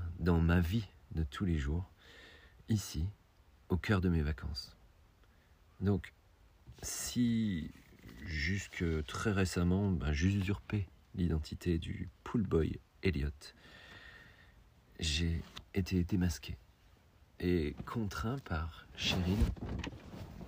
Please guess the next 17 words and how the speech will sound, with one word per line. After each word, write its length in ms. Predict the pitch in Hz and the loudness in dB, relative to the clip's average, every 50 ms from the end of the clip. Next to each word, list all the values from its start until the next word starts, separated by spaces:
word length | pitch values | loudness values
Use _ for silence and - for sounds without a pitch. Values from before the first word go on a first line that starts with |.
| - - | -8 -8
si 80 | - - | -8 -6
mon 60 | - - | -6 -6
téléphone 420 | - - 67 67 - 71 73 73 | -4 -2 -2 -2 -2 -2 -4 -4
tombe, 260 | - - 73 73 67 - - - - | -2 -2 -4 -4 -4 -6 -10 -18 -20
ça 100 | - - | -16 -14
va 40 | - | -14
être 80 | - | -8
compliqué, 480 | - - 82 - - - - 92 98 - - | -4 -4 -4 -2 -4 -4 -2 -2 -2 -2 -2
par 140 | - 92 - | -2 0 0
Chérine 420 | - - - 98 101 104 98 90 - | 0 0 2 2 4 4 2 2 2
et 120 | - 90 | 0 0
Racha, 340 | 80 80 82 76 - - 104 57 | 2 2 2 0 0 -2 -2 -2
les 80 | - | -2
deux 220 | 82 80 92 90 85 | 0 2 2 2 2
hôtesses 320 | 85 - 87 82 80 80 | 0 2 2 0 0 2
de 80 | - 78 | 0 0
l'air, 260 | 76 76 87 92 | 0 0 -2 -4